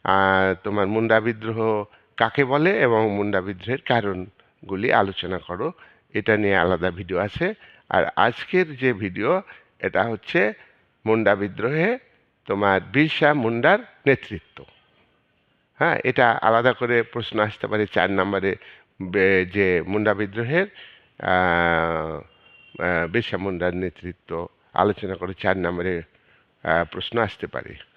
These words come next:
আচ্ছা, এছাড়া, আহ, আরেকটা প্রশ্ন হলো, যেটা আমি আগের ভিডিও দিয়েছি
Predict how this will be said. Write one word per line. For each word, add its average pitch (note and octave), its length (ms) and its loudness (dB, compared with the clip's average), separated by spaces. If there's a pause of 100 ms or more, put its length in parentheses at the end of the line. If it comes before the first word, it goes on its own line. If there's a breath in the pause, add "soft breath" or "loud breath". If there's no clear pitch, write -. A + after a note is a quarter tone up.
(180)
আচ্ছা, - 280 -12 (500 loud breath)
এছাড়া, A#2 540 4 (460 loud breath)
আহ, G2 300 4
আরেকটা A#2 260 0
প্রশ্ন A2+ 340 -6
হলো, G#2+ 380 -2
যেটা G2 240 -2
আমি G#2+ 160 2
আগের G#2 260 2
ভিডিও G2+ 260 -6
দিয়েছি G2+ 460 -6